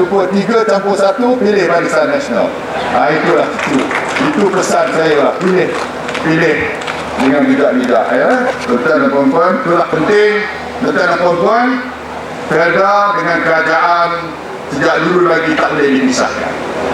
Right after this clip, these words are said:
Tak boleh dipisahkan. Jadi Felda masa akan datang pun, kalau kita nak janji, kita dapat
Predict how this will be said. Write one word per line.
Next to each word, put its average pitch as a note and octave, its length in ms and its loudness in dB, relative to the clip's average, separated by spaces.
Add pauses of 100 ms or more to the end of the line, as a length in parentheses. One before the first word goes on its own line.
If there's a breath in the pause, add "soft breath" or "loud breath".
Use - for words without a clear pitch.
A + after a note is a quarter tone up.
(220)
Tak C#3+ 160 2
boleh C3+ 140 2 (100)
dipisahkan. - 500 -4 (680)
Jadi D#3+ 140 2 (120)
Felda E3+ 360 2 (120)
masa G3 260 0
akan F#3 180 0
datang G#3 360 0 (100)
pun, D#4 240 2 (640)
kalau D#3 220 0
kita F3 220 -2
nak F3+ 180 0
janji, A3 520 2 (720)
kita F#3 240 0
dapat A3+ 400 2